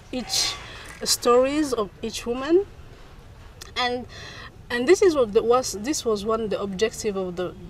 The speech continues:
this project, is to, to, to give a space free of the demons of our daily life.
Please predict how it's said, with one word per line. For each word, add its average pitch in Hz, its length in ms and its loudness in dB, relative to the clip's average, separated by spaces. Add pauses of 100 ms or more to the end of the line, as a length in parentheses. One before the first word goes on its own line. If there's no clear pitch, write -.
(140)
this 220 200 -6
project, 262 600 -2 (320)
is 233 160 -6
to, 226 200 -10 (120)
to, 220 300 -6 (240)
to 214 140 -6
give 269 380 -6 (440)
a 208 80 0
space - 640 -2 (920)
free 302 600 0 (400)
of 196 320 -4
the 196 80 2
demons 214 760 2
of - 640 -8
our 208 160 2
daily 196 320 2
life. - 480 -8